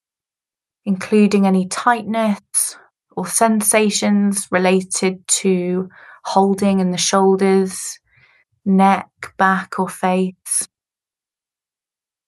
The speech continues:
Following the breath as if your whole body is breathing.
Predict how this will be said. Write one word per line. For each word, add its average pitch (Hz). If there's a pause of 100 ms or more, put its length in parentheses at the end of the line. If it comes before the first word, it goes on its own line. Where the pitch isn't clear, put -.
(640)
Following 233
the 220
breath 190 (1000)
as 190
if 185
your 190
whole 233
body 196
is 185
breathing. 165